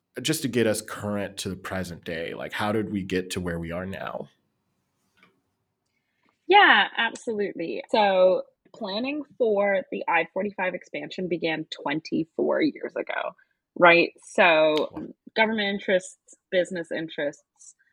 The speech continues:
Speaker 2: were starting to be informed twenty-four years ago, which is really egregious when you consider the short life of this in the public eye. Um, so yeah, planning began twenty-four years ago, but in twenty seventeen, it was, the I forty-five expansion was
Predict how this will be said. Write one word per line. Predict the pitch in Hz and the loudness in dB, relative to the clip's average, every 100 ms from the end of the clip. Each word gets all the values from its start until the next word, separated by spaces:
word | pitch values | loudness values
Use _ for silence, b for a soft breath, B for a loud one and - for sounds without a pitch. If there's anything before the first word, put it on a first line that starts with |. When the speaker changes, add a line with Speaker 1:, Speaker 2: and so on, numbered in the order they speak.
| _ _ - | _ _ 4
Speaker 2:
were | 202 | 4
starting | - 202 185 185 | 6 4 4 0
to | 190 | -6
be | 175 | -6
informed | 175 - 170 170 | -6 -6 -6 -8
twenty-four | - 160 160 156 151 - 135 107 | -10 -8 -4 -6 -8 -4 -2 -2
years | - - | -4 -8
ago, | 156 - | -6 -4
which | - - | -4 -2
is | 165 151 | -2 0
really | 175 165 143 | 2 2 2
egregious | 143 139 - - | 2 0 -2 -6
when | 151 | -10
you | 143 | -10
consider | - 160 - 151 143 _ _ _ | -8 -8 -4 -4 -6 _ _ _
the | - | 0
short | 185 - 180 156 - _ - | 2 6 6 6 0 _ -4
life | 196 190 180 - | 2 4 4 2
of | 170 - | -4 0
this | 175 - | -2 -2
in | 175 | -6
the | 143 | -6
public | - 151 156 - | -4 -4 -4 -4
eye. | - 147 - - - _ b b b 180 | 0 2 2 -2 -6 _ b b b -12
Um, | |
so | 185 240 | -6 0
yeah, | 208 139 - - | 0 -2 -6 -2
planning | 262 294 339 | 0 2 2
began | 277 247 233 | 2 2 -2
twenty-four | - 214 208 190 | -6 -8 -4 -4
years | 175 175 | -4 -4
ago, | 185 175 175 | -4 -4 -4
but | 175 | -4
in | 180 - | -8 -8
twenty | 214 214 | -6 -4
seventeen, | - 180 170 - - 311 262 196 170 175 b b b | -4 -6 -6 -6 2 4 4 2 0 -4 b b b
it | 170 | -2
was, | - 185 165 175 - | 2 0 0 -10 0
the | 190 | 4
I | 156 185 | 4 4
forty-five | 202 190 175 | 2 0 -2
expansion | 160 - 160 170 | -4 -6 -8 -6
was | 147 147 | -8 -8